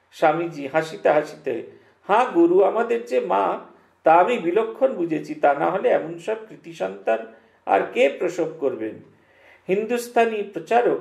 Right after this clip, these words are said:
এই বিষয়ে আর কিছু না বলিয়া, বোধহয় স্বামীজির বিষম বিদ্রুপ তিনি বুঝিতেই পারিলেন না, স্বামীজিকে বলিলেন যে সেই সমিতির উদ্দেশ্য তাহার কাছে, সেই সমিতি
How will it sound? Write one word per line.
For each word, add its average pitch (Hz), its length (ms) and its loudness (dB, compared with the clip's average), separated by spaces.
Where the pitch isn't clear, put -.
এই 165 180 -4
বিষয়ে 180 400 0
আর 151 200 2
কিছু 170 220 -10
না 143 240 -2
বলিয়া, 170 360 -2
বোধহয় 226 260 6
স্বামীজির 214 480 0
বিষম 226 420 0
বিদ্রুপ 175 400 -8
তিনি 202 160 -8
বুঝিতেই 196 500 -6
পারিলেন 143 440 0
না, 120 240 -8
স্বামীজিকে 180 560 2
বলিলেন 165 480 0
যে 160 120 2
সেই 208 340 6
সমিতির 185 520 0
উদ্দেশ্য 165 800 0
তাহার 165 260 6
কাছে, 180 500 2
সেই 214 260 6
সমিতি 190 680 -4